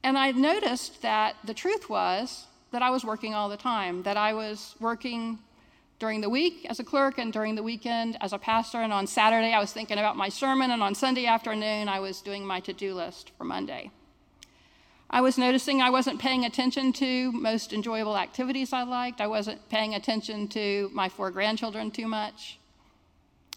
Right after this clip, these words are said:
And I began to hear God's call in these pages, in this work, to the most significant change, of course, since leaving law, maybe more significant.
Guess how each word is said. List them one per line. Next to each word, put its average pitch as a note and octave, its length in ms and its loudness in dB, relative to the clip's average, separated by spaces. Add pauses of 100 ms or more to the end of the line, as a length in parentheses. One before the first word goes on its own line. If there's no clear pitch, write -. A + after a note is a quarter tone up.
(400)
And B3 120 4
I B3+ 40 6
began C#4+ 320 8
to G4+ 60 2
hear D4 220 4
God's A#3+ 300 4
call A3+ 640 4 (500)
in C4+ 180 8
these B3+ 260 4
pages, G#3 640 -2
in A3+ 260 -2
this A3 280 -6
work, A#3 420 2 (1300)
to C4 100 -2
the A#3+ 80 2
most B3+ 420 4
significant B3 720 0 (140)
change, A3+ 300 -2
of G#3+ 160 -6
course, A3 260 -2
since - 360 -8
leaving A3 280 -2
law, G#3 260 4
maybe C4+ 280 6
more A3+ 240 6
significant. F#3+ 680 -4